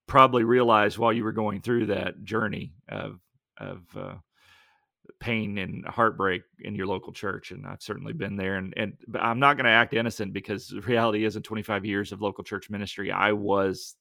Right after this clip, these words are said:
the driving force behind a lot of the pain. Um, I mean, I was purity culture. I literally took federal money to go into public schools and teach,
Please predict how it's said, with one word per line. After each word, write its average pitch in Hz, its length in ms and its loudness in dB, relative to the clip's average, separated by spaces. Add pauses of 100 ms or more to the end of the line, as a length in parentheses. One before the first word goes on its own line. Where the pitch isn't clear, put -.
the 98 80 -4
driving 98 420 0
force 101 360 -8
behind 98 340 -10
a 101 60 -8
lot 95 220 -4
of - 80 -12
the - 80 -12
pain. 90 380 -14 (760)
Um, - 340 -10
I 98 100 -4
mean, 98 180 -2
I 113 240 6
was 104 540 2
purity 101 380 -4
culture. 90 520 -6
I 104 120 0
literally 107 560 0
took - 280 -6
federal 110 480 0
money 104 380 -2
to 113 100 -12
go 101 200 0
into 98 120 -4
public 101 400 -6
schools - 500 -8
and 95 140 -10
teach, - 400 -8